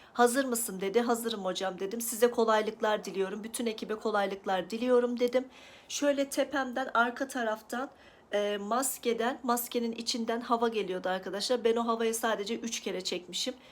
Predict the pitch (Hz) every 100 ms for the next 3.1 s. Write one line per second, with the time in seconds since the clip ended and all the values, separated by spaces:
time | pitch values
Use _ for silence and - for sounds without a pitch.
0 | - - 240 - 214 - 233 233 226 208
1 | 202 208 214 208 214 226 - - _ -
2 | - - - _ _ - 214 202 185 175